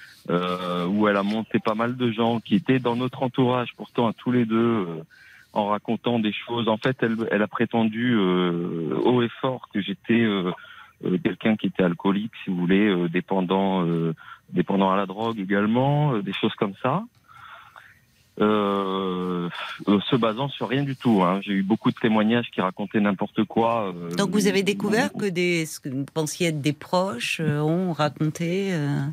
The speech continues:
Speaker 1: Voilà.
Speaker 2: ces choses-là
Speaker 1: Après,
Speaker 2: sur vous.
Speaker 1: euh,
Speaker 2: D'accord.
Speaker 1: pour, euh, couper court à tout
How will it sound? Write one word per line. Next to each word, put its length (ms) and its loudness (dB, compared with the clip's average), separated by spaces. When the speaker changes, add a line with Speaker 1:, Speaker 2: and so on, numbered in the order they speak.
Speaker 1:
Voilà. 280 2
Speaker 2:
ces 160 -2
choses-là 380 2
Speaker 1:
Après, 100 -2
Speaker 2:
sur 100 4
vous. 80 0
Speaker 1:
euh, 240 -2
Speaker 2:
D'accord. 340 -10
Speaker 1:
pour, 320 2
euh, 340 2
couper 260 -2
court 280 2
à 40 -4
tout 140 -10